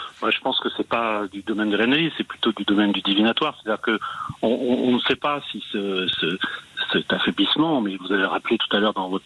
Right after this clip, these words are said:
euh, journal qu'il y avait encore mille six cent cinquante-cinq personnes en réanimation pour une seule maladie, c'est assez rare quand même, et même ça reste très conséquent. Mais c'est vrai que, euh, on ne sait pas s'il y aura une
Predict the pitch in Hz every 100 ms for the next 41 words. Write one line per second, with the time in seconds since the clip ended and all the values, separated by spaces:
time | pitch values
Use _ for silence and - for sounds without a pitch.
0 | - 92 92 92 95 107 107 101 - 92
1 | 82 104 98 - - - 95 95 95 95
2 | 90 98 - 85 - 95 87 87 85 -
3 | 107 - 82 87 - 95 85 85 - -
4 | - - 87 90 110 - 92 95 82 -
5 | - - 110 107 107 120 113 - 113 -
6 | - - - 120 120 - 185 240 - -
7 | - - - 113 110 117 170 - 127 113
8 | - - - - 104 101 104 92 107 -
9 | - 151 131 - 147 139 131 - 104 98
10 | 98 104 98